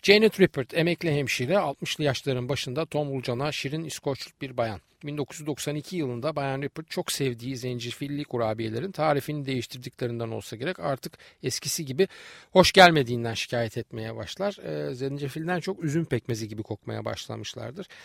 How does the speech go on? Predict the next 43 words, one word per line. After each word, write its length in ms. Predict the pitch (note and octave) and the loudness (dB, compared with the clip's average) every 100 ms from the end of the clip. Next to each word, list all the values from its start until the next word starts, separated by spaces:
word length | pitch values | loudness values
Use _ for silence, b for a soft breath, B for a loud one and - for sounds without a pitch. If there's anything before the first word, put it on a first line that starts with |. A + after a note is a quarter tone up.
| B B - | B B -4
Ancak 260 | D#3+ E3+ | 0 2
maalesef 440 | D#3 E3 F3+ D#3 C#3+ | 2 2 2 0 2
değişen 420 | D3+ C3+ D3+ C#3 | 0 2 -2 -2
bisküvi 280 | B2+ - E3 | -6 -4 -2
firmasının 440 | D#3 D3+ C3 C#3 | -2 -2 -4 -4
tarifleri 600 | C#3 C#3+ C3+ - C3+ C3 | 2 2 2 -2 -4 -4
değildir, 380 | F3 D#3+ A#2+ F3+ | -6 -6 -4 -4
Janet 360 | C#3 D3 C#3 | -4 -4 -6
Rippert'ın 380 | D3+ - B2+ A3+ | -8 -6 -6 -6
kendisidir. 680 | - C#3 C3 B2+ C3 G#2+ - B B B | -2 -2 0 -2 -2 -4 -10 B B B
Altı 300 | E3 E3+ G3+ | 6 6 6
ay 80 | F3+ | 4
içinde 260 | - E3 | 4 2
hayatı 380 | F3+ D#3 D#3 G3+ | 4 6 6 4
tamamen 460 | - F3 F3+ D#3+ F3+ | 0 2 4 2 0
ters 320 | C#3+ C#3 - | 2 2 0
yüz 140 | C#3 | -4
olur. 200 | A#2+ C3+ | -4 -4
Sadece 520 | F3 E3 D#3 C#3+ B2+ C#3+ | -2 4 6 6 2 -2
yiyeceklerden 600 | C3 B2 B2+ C3 B2+ C3 | -2 -4 -2 0 0 0
aldığı 320 | B2 B2 B2+ | 0 0 -4
kokular 520 | - A2+ B2+ A#2+ A#2 | -6 -8 0 2 2
değil, 140 | F#3+ G#3 | -2 -4
buna 280 | D#3 D#3 C#3 | -2 0 4
bağlı 280 | C3+ C3+ | 2 2
olarak 260 | C#3 F3+ - | 0 -2 -4
sosyal 320 | D3+ - C#3+ | -8 -4 0
hayatı 360 | C3+ C3 - C3 | 2 2 0 -4
da 120 | G#2+ | -4
tepetaklak 640 | - - G#2 G2+ - G2+ | -6 -12 -10 -10 -10 -12
gitmeye 340 | - - A2+ A2+ | -14 -14 -12 -12
başlamıştır. 560 | A#2 - A#2+ - F#3 B B B B B - | -14 -16 -18 -14 -14 B B B B B -12
Gittiği 360 | - - F3+ | -10 2 4
her 160 | D3+ F3+ | 8 10
yerde 320 | E3 C#3+ D#3+ | 10 8 6
insanlar 480 | D#3 C3+ D3+ D3+ D3 | 0 0 0 0 0
ona 200 | C#3+ C#3+ | 0 -2
çay, 260 | - D3 | 0 -2
kurabiye, 580 | C3+ C3+ C3+ C3 C#3 C#3 | -2 -2 0 2 2 0
kahve 400 | - C3 A#2+ C#3+ | 0 -2 -2 -2
vesaire 420 | C3 - C#3 B2 | -4 -2 -2 -2
ikram 360 | C3+ - D3 B2+ | -6 -2 0 0
ettiklerinde 560 | A2+ - - A#2 B2+ | -4 -10 -6 -2 2